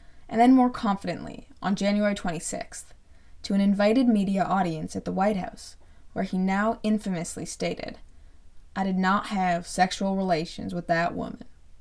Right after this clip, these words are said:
Miss Lewinsky." Strangely, three days later, Clinton demonstrates his highest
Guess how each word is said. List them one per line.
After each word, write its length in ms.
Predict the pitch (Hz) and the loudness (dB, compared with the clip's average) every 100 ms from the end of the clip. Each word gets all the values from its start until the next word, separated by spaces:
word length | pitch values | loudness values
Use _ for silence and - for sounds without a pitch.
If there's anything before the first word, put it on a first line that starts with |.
| - - | -20 -6
Miss 300 | 170 165 - | -2 -2 -4
Lewinsky." 640 | 175 180 175 - - - - - - - - - - - - - - | -4 -2 -4 -6 -12 -14 -16 -20 -20 -20 -20 -20 -20 -20 -20 -20 -14
Strangely, 720 | - - 269 254 226 - - - - - - | -6 4 8 8 6 -2 -6 -12 -18 -20 -6
three 240 | - 220 | 4 6
days 300 | 208 180 180 | 6 2 0
later, 500 | 196 202 90 85 123 | 0 0 0 -4 -6
Clinton 340 | - 240 247 262 | 0 4 4 6
demonstrates 680 | 226 202 196 - 143 - - | 6 4 2 -2 -4 -6 -8
his 300 | 180 - - | -8 -8 -2
highest 400 | 190 185 196 - | 0 0 -2 -6